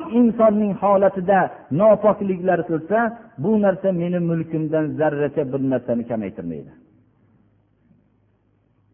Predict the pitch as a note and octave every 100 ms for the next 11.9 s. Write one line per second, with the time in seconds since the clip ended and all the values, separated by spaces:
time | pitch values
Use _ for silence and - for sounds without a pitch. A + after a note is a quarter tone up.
0 | _ G1+ G1+ G1+ G#1 G#1 _ _ _ _
1 | _ _ _ _ _ _ E3 G3+ C#4 C4+
2 | A#3 A#3 F#3+ B3+ A#3+ C4 A#3+ A3+ G#3+ A3+
3 | G3 G3 G3+ G3+ A3 G#3 E3 - - E3+
4 | G#3 G3+ G3 F#3+ F#3 G3+ G3 G#3 F#3+ B3
5 | A3+ F3+ G3 F#3 F#3 F3 F3 E3+ G3 E3+
6 | F3+ G3+ F3+ E3+ D#3+ D#3+ A#3 A#3+ A3+ A3+
7 | A3 D#3 F#3+ F#3 G#3 G#3+ D3+ - - -
8 | D3+ D#4 C#4+ G3+ B3+ C4 A#3+ A#3+ C4 -
9 | B3+ A3+ C4+ B3+ B3 B3 B3 B3 A#3 C#4
10 | A#3+ - - - - - - C3+ A3+ C#4
11 | B3 C#4 B3+ - B3+ C#4 - -